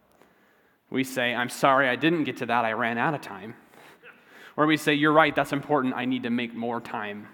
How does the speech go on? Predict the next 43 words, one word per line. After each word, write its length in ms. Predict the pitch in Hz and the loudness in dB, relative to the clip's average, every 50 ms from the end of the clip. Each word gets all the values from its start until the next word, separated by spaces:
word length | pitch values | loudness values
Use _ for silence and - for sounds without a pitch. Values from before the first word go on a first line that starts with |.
| - _ _ - | -20 _ _ -20
for 140 | - - - | -20 -18 -12
that." 320 | 113 110 - - - - | -10 -8 -8 -10 -12 -14
I 440 | - - _ _ _ _ _ - 113 | -20 -20 _ _ _ _ _ -14 -12
mean, 80 | 117 - | -10 -8
I 80 | 170 | -10
mean, 200 | 185 175 - 160 | -10 -8 -10 -10
just 220 | 147 160 165 - - | -10 -12 -12 -12 -8
watch, 280 | 160 170 202 220 - | -4 -4 -4 -4 -4
you 180 | - 151 156 139 - - | -4 -6 -6 -6 -10 -12
ca-, 120 | - - | -12 -6
you'll 140 | - 165 151 | -4 -4 -4
catch 300 | - - - 190 208 - | -2 -4 -4 -4 -4 -6
yourself 200 | - 151 139 127 - | -4 -4 -4 -4 -2
all 200 | 175 196 214 202 | -2 -2 -2 -2
the 100 | 160 - | -4 -8
time. 360 | - - 175 - - 101 - _ _ - - - - - - - _ _ _ _ _ _ _ _ _ - _ _ _ - _ _ - | -10 -14 -16 -16 -16 -18 -20 _ _ -20 -20 -20 -20 -20 -20 -20 _ _ _ _ _ _ _ _ _ -20 _ _ _ -20 _ _ 0
And 80 | 151 | 0
we 60 | 165 160 | 0 0
feel 280 | - - 220 233 220 196 | 2 2 4 4 4 4
enslaved 1120 | 170 - - - 147 160 165 180 185 185 170 147 139 135 113 - - - - - - - | 2 0 -2 -2 0 2 4 6 6 6 6 4 0 -6 -10 -14 -16 -16 -18 -20 -20 -12
to 100 | - - | -8 -6
what 200 | 131 131 135 117 | -2 -2 -2 -2
needs 360 | 123 131 151 170 185 170 180 - | 0 2 2 2 2 0 -2 -4
to 80 | 175 | -2
get 200 | 160 175 156 147 | -2 -2 -4 -2
done, 280 | 156 156 156 160 160 151 | -2 0 2 2 2 2
and 100 | 139 135 | 0 -2
we 80 | 131 | -2
feel 220 | 127 - 143 131 113 | -4 -2 -4 -4 -4
guilty 460 | 113 120 160 175 170 165 170 165 160 | -2 0 0 0 0 0 -2 -4 -4
at 80 | 151 151 | -2 -4
the 80 | 151 | -4
end 100 | 143 147 | -2 -2
of 80 | 147 139 | -2 -2
the 60 | 139 | -2
day 120 | 139 139 | -2 -2
about 160 | 143 127 127 117 | -2 -2 -2 -2
what 120 | 127 123 | -2 -4
we 100 | 113 113 | -6 -8
didn't 280 | - 120 135 147 151 143 | -6 -4 -2 -2 -2 -2
get 180 | 147 127 120 | -2 -4 -4
done, 320 | 131 127 127 127 127 131 127 | -4 -4 -2 -2 -2 -4 -4
and, 160 | 120 113 | -4 -6